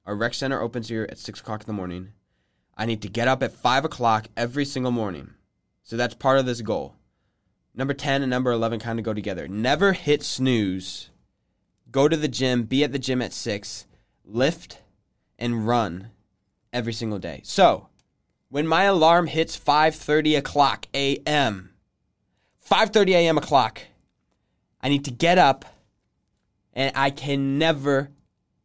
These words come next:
again hit snooze. For you to be able to do that,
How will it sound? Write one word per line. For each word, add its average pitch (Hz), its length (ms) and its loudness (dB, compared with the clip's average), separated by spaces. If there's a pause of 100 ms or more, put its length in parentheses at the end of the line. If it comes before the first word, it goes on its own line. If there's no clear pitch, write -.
again 120 680 -2 (1000)
hit 151 220 0
snooze. - 580 -4 (3500)
For 156 120 -2
you 175 220 2
to 240 80 2
be 208 220 2
able 202 180 4
to 196 120 -4
do 165 300 -2
that, 95 420 -4